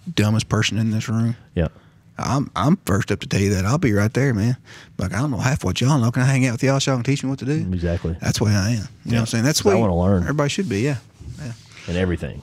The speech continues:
Speaker 1: Yep. Shared sense of purpose, the boat flip. So if you're out there and you're struggling,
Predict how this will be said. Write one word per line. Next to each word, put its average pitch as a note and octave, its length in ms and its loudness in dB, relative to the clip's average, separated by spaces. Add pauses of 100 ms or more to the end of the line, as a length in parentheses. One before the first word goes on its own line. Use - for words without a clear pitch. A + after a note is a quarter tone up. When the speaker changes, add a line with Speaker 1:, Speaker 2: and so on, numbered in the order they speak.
(140)
Speaker 1:
Yep. - 160 -2 (1300)
Shared D3 520 2
sense C3+ 480 2
of - 180 -2
purpose, - 560 -2 (160)
the - 100 -2
boat F2 220 -2
flip. - 380 -6 (600)
So C3 140 2
if A2 80 2
you're B2 120 4
out D3 140 -2
there D3+ 140 2
and C3+ 80 0
you're F#2 80 -6
struggling, D3+ 540 2